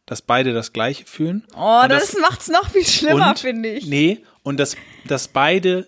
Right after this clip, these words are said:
Speaker 1: von Natur aus eigentlich es auf sich beziehen
Speaker 2: Ach so.
Speaker 1: und denken, man ist selber schuld. Und eigentlich ist das ja irgendwie so die Angst. Deshalb sabbelt man dann weiter, weil man irgendwie denkt, jetzt nicht, dass die Person denkt, ich bin irgendwie,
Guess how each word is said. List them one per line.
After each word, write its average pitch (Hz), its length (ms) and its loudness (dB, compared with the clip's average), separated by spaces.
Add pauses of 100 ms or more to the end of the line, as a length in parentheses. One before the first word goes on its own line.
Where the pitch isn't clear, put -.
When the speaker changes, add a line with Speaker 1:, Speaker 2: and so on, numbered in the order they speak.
Speaker 1:
von 147 220 -8
Natur 180 440 -2
aus 139 240 -2
eigentlich 151 300 -6
es 139 140 -10
auf 120 140 -4
sich 139 240 -4
beziehen 123 480 -6 (180)
Speaker 2:
Ach 233 240 0
so. 240 300 -2
Speaker 1:
und 180 340 0
denken, 143 320 -2
man 135 140 -2
ist 123 140 -6
selber 131 300 2
schuld. - 520 -8 (580)
Und 135 380 -2 (100)
eigentlich 160 300 0
ist - 180 -4
das 156 160 -2
ja 165 100 0
irgendwie 139 260 -4
so 127 120 -2
die 120 180 -6
Angst. 190 520 -4 (340)
Deshalb 135 260 0 (200)
sabbelt 147 420 0
man 131 120 -4
dann 117 180 -4
weiter, 151 440 -6 (280)
weil 131 100 0
man 139 140 2
irgendwie 135 220 0
denkt, 139 440 -2 (840)
jetzt - 460 -4
nicht, 143 240 -4
dass 135 120 0
die 135 100 -6
Person 123 320 -2
denkt, 127 220 0
ich 117 120 -16
bin 127 160 0
irgendwie, 117 680 -4